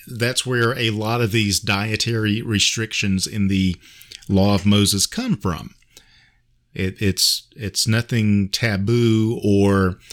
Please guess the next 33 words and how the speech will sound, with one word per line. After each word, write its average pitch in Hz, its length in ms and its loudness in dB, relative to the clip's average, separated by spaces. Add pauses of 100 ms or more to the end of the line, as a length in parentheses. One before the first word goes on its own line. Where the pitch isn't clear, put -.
(320)
um, 76 680 0 (140)
um, 67 480 -8 (1200)
superstitious 101 1040 -2 (120)
about 90 340 -2
it. 131 140 -2
It's 110 220 -2
just - 280 0
for 110 160 -6
very 107 360 0
practical 101 600 -6
purposes. - 760 -4 (480)
They 107 140 2
are 98 240 -2
unclean. 151 920 2 (640)
They 107 180 0
are 104 120 2
not 139 260 0
healthy. 113 640 -2 (120)
Don't 113 280 0
eat 127 180 -4
them. 95 180 -2
Same 190 320 0
thing 196 280 0
with 175 220 -4
pork. - 400 -2 (180)
Now, 113 140 0
listen, 143 320 0
I 104 100 2
love 143 300 0
ham. 151 300 -2
I 120 100 0
love 117 320 -2
bacon, 120 460 0